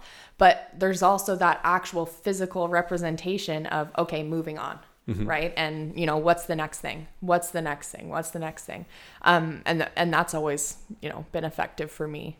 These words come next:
Speaker 2: Mm-hmm. And when I was building, uh, the latest blog post that, you know, if you're listening to this episode, in this blog post, then you would have read this, but,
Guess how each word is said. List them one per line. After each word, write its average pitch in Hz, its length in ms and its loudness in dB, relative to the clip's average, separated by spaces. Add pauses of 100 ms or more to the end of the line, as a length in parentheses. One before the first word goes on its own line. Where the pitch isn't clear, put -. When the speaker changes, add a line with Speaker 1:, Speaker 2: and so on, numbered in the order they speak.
(140)
Speaker 2:
Mm-hmm. 101 120 2
And 90 100 -2 (520)
when 123 140 8
I 120 60 12
was 113 100 8
building, 117 560 8
uh, 98 220 6
the 98 100 4
latest 101 320 4
blog 110 300 6
post 90 360 6
that, 92 220 -2 (100)
you 107 100 -6
know, 92 120 -2
if 92 120 -8
you're 101 100 2
listening 95 220 -4
to 92 40 -2
this 90 100 -4
episode, 98 440 0
in 117 320 2
this 110 160 0
blog 95 260 4
post, - 360 -2
then 95 260 0
you 104 140 0
would 95 120 4
have 87 80 -6
read 120 160 8
this, 95 220 4
but, - 260 -4